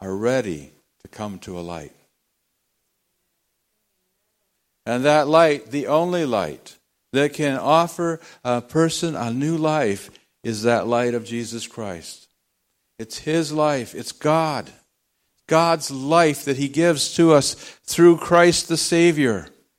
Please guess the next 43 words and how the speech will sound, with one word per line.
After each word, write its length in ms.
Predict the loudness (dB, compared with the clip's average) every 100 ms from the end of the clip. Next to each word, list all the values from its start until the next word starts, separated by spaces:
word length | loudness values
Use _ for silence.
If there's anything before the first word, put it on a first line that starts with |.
| _ _ _ _ 0
And 160 | 4
he 80 | 4
makes 380 | 4 2 2 0
us 180 | 0 0
new 440 | 2 4 6 4
from 220 | 0 -4
the 180 | 0 0
inside 540 | 0 -4 -2 0 0
out. 380 | 0 -2 -4 -8 _ _ _ _ -2
And 180 | 0 0
he 120 | -2
transforms 1040 | -2 2 4 4 2 -2 0 2 2 -2 -8 -18 _ _ _ _
people. 680 | -4 -2 0 0 0 -2 -12 _ _ _ _
He 100 | -8
began 400 | -4 0 2 2
to 80 | -2
trans-, 420 | -6 -2 0 0
he's 140 | -2 0
got 220 | 4 4
a 40 |
ways 240 | 4 2 0
to 100 | -2
go 140 | 2
on 80 | 2
me, 80 | 2
but 100 | 0
he 80 | -2
began 260 | 2 2
to 60 | 2
transform 840 | -2 0 2 2 -2 -2 0 0
me, 200 | 0 0
which 240 | 0 -2 -4
began 300 | -2 0 -2
to 60 |
transform 760 | -4 -2 -2 -2 -6 -2 0 2
my 180 | 2 2
marriage, 420 | 2 2 2 0
which 240 | -8 -6
began 280 | -4 0 0
to 60 | -2
transform 600 | -4 -4 -4 -2 -2 0
my 120 | -2
children, 460 | -2 -2 0 -2